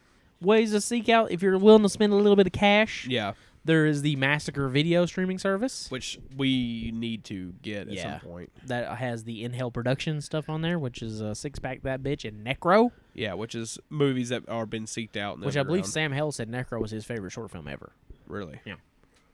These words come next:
Speaker 1: And also Unearthed doesn't have a streaming service, but they have a Vimeo
Speaker 2: Oh, really?
Speaker 1: that has their titles on it.
Speaker 2: Like, how m-, do we know how many titles are on there?
Speaker 1: Ah, it's a shit ton.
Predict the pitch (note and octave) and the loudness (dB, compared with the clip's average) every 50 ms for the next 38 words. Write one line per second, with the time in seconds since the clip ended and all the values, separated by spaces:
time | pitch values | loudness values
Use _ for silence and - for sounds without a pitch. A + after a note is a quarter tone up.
0 | _ _ _ _ _ - - A#2+ B2 B2 B2 - F2+ C#3+ F#3+ F#3 - G3+ F#3 - | _ _ _ _ _ -12 -8 -6 -6 -6 -4 -2 0 0 0 0 0 -4 -4 -2
1 | - E3 F3+ G3+ - _ - C#3+ F#3+ C4 E4 D4+ - - - - - - _ _ | -2 -2 -2 -2 -4 _ 4 6 8 8 8 6 2 -4 -14 -16 -16 -18 _ _
2 | _ _ _ _ - F3 F#3 G3 F3 F#3 G3+ F#3 F3 D#3 - - - D4+ D#4+ C#4+ | _ _ _ _ 0 0 0 2 2 0 0 0 -2 -4 -4 -4 -2 -2 0 0
3 | A3 E3+ - C3 A#2 A#2 B2 C3+ - - C3+ C#3 C#3 D3+ D3 D3 C#3 B2+ B2 D3+ | 0 -2 -2 -4 -4 -4 -6 -8 -10 -8 -6 -4 -4 -2 -2 -2 -2 -2 -2 -2
4 | B3+ C#4+ A3+ B2 F#2+ F#2 D#2+ D2+ E2+ - _ _ _ _ _ _ _ _ _ _ | 0 0 0 -2 -2 -4 -6 -8 -10 -10 _ _ _ _ _ _ _ _ _ _
5 | _ _ - - C#3+ C3 A2+ A#2 C#3 D3+ D#3 A2 - A#2+ A2+ A2 A#2 A#2+ A#2 A2 | _ _ -4 -2 0 0 0 0 0 0 0 0 -2 -2 -4 -2 -4 -6 -6 -6
6 | A2+ G#2+ A2 D#3+ E3+ F3 D3 D2+ C2+ A1 G1+ - G1+ - _ _ _ _ _ _ | -6 -4 -2 -2 -2 -2 -2 -6 -10 -12 -16 -18 -18 -20 _ _ _ _ _ _
7 | _ _ _ _ _ - B2 A#2 A2 B2 C3+ C3+ C3+ A#2 - B2 B2 B2+ A#2+ A#2+ | _ _ _ _ _ -6 -6 -4 -2 -2 -2 -2 -4 -6 -8 -8 -6 -4 -4 -2
8 | A#2 A#2 A#2 A2+ A#2 A#2+ A#2+ A#2 - B2 A#2 A#2+ A#2+ A#2+ A#2+ A#2 A2+ A#2 B2+ D3 | -2 -2 0 -2 -2 -4 -4 -6 -4 -4 -4 -4 -4 -4 -4 -4 -4 -4 -4 -4
9 | F3 G#3 B3+ C4+ A#3+ - C2 D2 G#2+ F#2+ C#2+ G2+ G#2+ A#2 G#2+ - D2+ B1 C2+ C#2+ | -4 -4 -4 -4 -6 -8 -10 -10 -10 -12 -12 -12 -10 -12 -10 -10 -12 -12 -12 -14
10 | - | -16